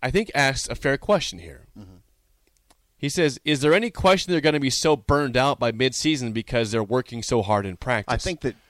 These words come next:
Speaker 2: Frost, in a sense, addressed that the other day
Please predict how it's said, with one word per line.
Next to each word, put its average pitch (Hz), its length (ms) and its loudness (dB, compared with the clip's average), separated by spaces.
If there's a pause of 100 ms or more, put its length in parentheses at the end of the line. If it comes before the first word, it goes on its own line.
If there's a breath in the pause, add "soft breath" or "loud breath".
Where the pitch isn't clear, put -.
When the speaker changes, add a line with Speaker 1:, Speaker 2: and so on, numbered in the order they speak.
(120)
Speaker 2:
Frost, 113 540 2 (1120 soft breath)
in 104 140 -4
a 92 100 -4
sense, - 600 -4
addressed 95 640 -4
that 95 320 -4 (100)
the 92 120 -8
other 78 220 -10
day 73 640 -10